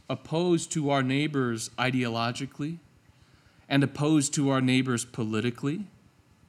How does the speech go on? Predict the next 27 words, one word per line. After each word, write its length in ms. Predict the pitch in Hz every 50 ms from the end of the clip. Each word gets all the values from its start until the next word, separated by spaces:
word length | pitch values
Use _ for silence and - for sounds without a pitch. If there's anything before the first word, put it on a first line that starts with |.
| _ _ _ _ _ _ _ -
but 160 | 151 151 151
we 220 | 139 156 180 202
cannot 440 | - - 190 175 175 185 208 208 -
be 120 | 190 170
opposed 440 | 147 135 - - 151 151 151 139 143
to 100 | - 143
them 340 | 131 131 127 127 127 123 120 - -
finally. 720 | - - - - - 139 143 139 123 110 107 101 107 139 - _ _ _ _ _ _ _ _ _ _ _ _ _ _ _ _ _ _ _ _ _ _ _ _
Why? 500 | - 113 190 - 120 131 151 208 247 240 - - - _ _ _ - - - _ - - - - _ - _ - - _ -
Well, 100 | - 151
because, 720 | 147 165 160 - 180 202 214 190 175 190 208 - - - - - -
as 200 | - 139 131 120
James 340 | - 143 147 160 156 151 -
tells 320 | - 135 131 131 127 135
us, 300 | 156 175 175 - - - - _ - - - - - - - - _ _ _ -
they 240 | 135 127 147 147 143
bear 440 | 135 131 147 147 165 180 190 185 175
the 200 | 143 143 143 143
image 680 | 143 147 147 160 175 185 185 165 156 - - - - -
and 220 | 135 127 123 120
likeness 500 | 123 135 143 143 - 160 156 135 - -
of 260 | - - 143 123 117 117
God. 340 | 123 127 135 123 - - - - _ _ _ _ _ _ _ _ _ _ _ _ _ _ _ _ _ _ _ _ _ _ _ _ -
In 160 | 160 160 160
those 260 | 160 175 190 208 185
very 300 | 160 156 185 196 190 196
neighbors 760 | 185 175 190 226 240 175 135 117 90 - - - - - -